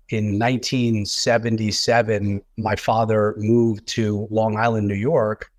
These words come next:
and he chose the shortest commute into the city so that he could be at work every day.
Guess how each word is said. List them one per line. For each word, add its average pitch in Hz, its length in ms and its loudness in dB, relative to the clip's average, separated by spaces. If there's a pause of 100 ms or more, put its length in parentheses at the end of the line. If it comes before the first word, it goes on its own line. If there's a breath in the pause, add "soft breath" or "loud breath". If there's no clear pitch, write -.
(140)
and 110 140 0
he 127 180 0
chose 131 500 0
the 110 120 -4
shortest 135 560 -2
commute 120 580 0
into 117 300 0
the 101 80 -2
city 110 580 -2 (280)
so - 140 -10
that 117 140 4
he 120 140 -2
could 120 180 -2
be 110 140 2
at 101 80 0
work 139 280 0
every 92 220 -4
day. - 140 -10